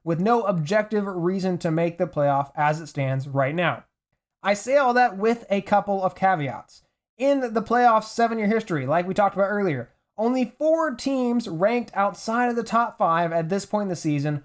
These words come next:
went on to make the college football playoff. Only four teams in seven years outside the top five.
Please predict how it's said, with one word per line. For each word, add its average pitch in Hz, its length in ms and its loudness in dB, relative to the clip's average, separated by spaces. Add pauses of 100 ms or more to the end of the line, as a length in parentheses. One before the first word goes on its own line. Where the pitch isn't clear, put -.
(240)
went 180 300 0
on 156 420 -2
to 170 160 -4
make 156 420 -2 (260)
the 151 100 -4
college 135 480 -4 (160)
football 127 500 -6 (140)
playoff. 151 320 -4 (400)
Only 220 160 -2
four 247 300 0
teams 185 440 -2
in 175 220 -6
seven 190 500 -2 (240)
years 175 480 -4
outside 147 340 -2
the 139 60 -6
top 131 240 -2
five. 123 240 -2